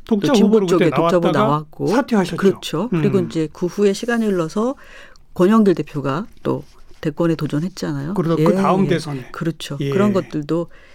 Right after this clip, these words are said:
Speaker 1: 이 진보 정치 역사를 훑으면서 영화 속에 그 병렬식으로 나-, 등장을 합니다.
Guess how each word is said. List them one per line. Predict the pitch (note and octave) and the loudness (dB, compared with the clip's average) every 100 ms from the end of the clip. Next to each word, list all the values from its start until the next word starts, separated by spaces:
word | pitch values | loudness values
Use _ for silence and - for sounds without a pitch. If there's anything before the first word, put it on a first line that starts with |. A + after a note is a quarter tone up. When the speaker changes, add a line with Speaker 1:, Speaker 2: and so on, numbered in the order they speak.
| - | -12
Speaker 1:
이 | D3+ D3+ | -6 -6
진보 | - G3 F#3+ G3+ F#3+ E3 | -4 -4 0 2 2 0
정치 | F3 E3 - F3 | -2 -4 -4 -6
역사를 | D3 D3 - G3+ | -6 -4 0 2
훑으면서 | G3 C#4+ - B3 F3+ D#3 G#3+ F3 - - - | 2 -2 -2 -2 -2 -2 -4 -6 -14 -20 -8
영화 | D3+ E3 | -4 -4
속에 | - C#3+ C#3+ C#3+ C#3 - - | -6 -8 -6 -6 -8 -14 -20
그 | - C#3+ C3+ C3+ - | -12 -8 -8 -10 -12
병렬식으로 | D#3 D#3 E3 D#3+ D3+ | -2 2 2 0 -6
나-, | C#3+ - | -8 -10
등장을 | - D3+ D#3 D#3 | -4 -2 0 -2
합니다. | F3+ F#3 D#3 D3+ | -6 -6 -8 -10